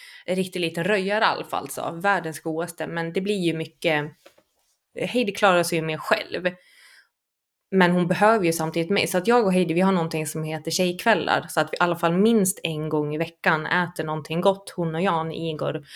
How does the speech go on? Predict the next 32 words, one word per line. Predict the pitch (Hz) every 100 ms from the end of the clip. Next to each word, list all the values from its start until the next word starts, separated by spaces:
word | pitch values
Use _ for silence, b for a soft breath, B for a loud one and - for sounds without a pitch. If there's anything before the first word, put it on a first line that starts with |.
| B B B -
eh, | 160 151
sover. | - 233 151 139 175 190 _ -
Och | 170
så | - 170 151
f-, | 151 - - -
kollar | - 170 160
vi | 156
på | 165
någon | 160
film. | - - - 180 170 -
Och | 175
hon | 185 208
har | 202
ju |
så | 185
snöat | 160 - 165 151 151
in | 180 160 -
på | 151
Spiderman-filmerna. | - 175 165 160 165 165 240 165 147 -
Så | - 180
hon | 202 196
vill | 170
ju | 160
se | 160 151
på | -
dem. | 170 220 208 208 196 202 B B B B _
Eh, | 160 151 147 147 143 -
och | 170
det | 196
tycker | 196 175 170
hon | 160 156
är, | - 160 151